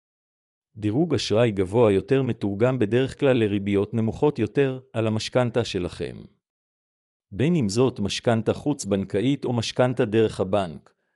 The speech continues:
הגופים המלווים רואים באנשים עם דירוג אשראי חיובי לווים בסיכון נמוך יותר, וכתוצאה מכך הם מתגמלים אותם בתנאים נוחים יותר. עם ריבית נמוכה יותר,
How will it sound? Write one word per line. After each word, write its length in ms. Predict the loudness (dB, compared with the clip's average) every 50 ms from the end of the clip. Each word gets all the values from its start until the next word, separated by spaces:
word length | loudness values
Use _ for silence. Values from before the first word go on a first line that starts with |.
| _ _ _ -10
הגופים 420 | -8 -6 -6 -6 -2 -2 0 0 2
המלווים 460 | 2 2 2 0 0 0 0 0 0
רואים 320 | 0 0 0 0 0 0
באנשים 480 | 0 0 0 0 -4 -4 -4 -2 0 0
עם 160 | 0 0 2
דירוג 320 | 0 0 0 0 0 0
אשראי 360 | -2 -2 0 2 2 2 2 0
חיובי 480 | -2 -4 -2 -2 -2 -2 0 0 0
לווים 500 | 0 0 0 0 -2 -2 -2 -2 -2 -2
בסיכון 560 | -4 -6 -6 -6 -8 -4 -4 -4 -4 -4 -8 -12 -6
נמוך 400 | -4 -2 0 0 0 0 -2 -2
יותר, 420 | -6 -6 -4 -4 -4 -4 -4 -6 -10 _ _ _ _ _ _ -12
וכתוצאה 480 | -10 -10 -6 -6 -6 -4 0 0 0 0
מכך 380 | 0 -2 0 2 0 0 2 -2
הם 100 | -2 -2
מתגמלים 580 | -2 -2 -2 0 0 0 0 0 0 -2 -2
אותם 280 | -2 -2 -2 -2 0 -2
בתנאים 480 | -4 -4 -2 -4 -4 -2 -4 -4 -2
נוחים 340 | -4 -4 -2 -2 0 0 0
יותר. 400 | -2 -4 -6 -6 -6 -6 -6 -8 -12 _ _ _ _ _ _ _ _ _ _ _ _ _ _ _ _ _ _ _ _ -4
עם 180 | -2 0 2 2
ריבית 380 | 2 0 2 2 0 0 0
נמוכה 420 | 0 0 0 -2 -2 -2 -2 0 0
יותר, 440 | 0 -2 -2 -2 -2 -2 -2 -4